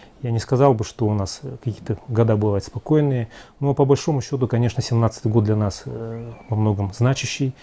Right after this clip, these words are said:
переломный. Во-первых, э, с возникающими вопросами реструктуризации Алмазутранс, да, перевода его в другую форму, э, собственности, ну, приходится решать и соответствующие вопросы. Заключение договоров,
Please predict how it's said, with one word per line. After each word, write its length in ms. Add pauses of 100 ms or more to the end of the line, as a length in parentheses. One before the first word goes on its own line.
(240)
переломный. 640
Во-первых, 580
э, 400 (440)
с 120
возникающими 920
вопросами 480
реструктуризации 760
Алмазутранс, 680
да, 240 (100)
перевода 440
его 260 (420)
в 60
другую 260
форму, 380
э, 760
собственности, 760 (480)
ну, 400
приходится 400
решать 340
и 20
соответствующие 640
вопросы. 380 (640)
Заключение 400
договоров, 640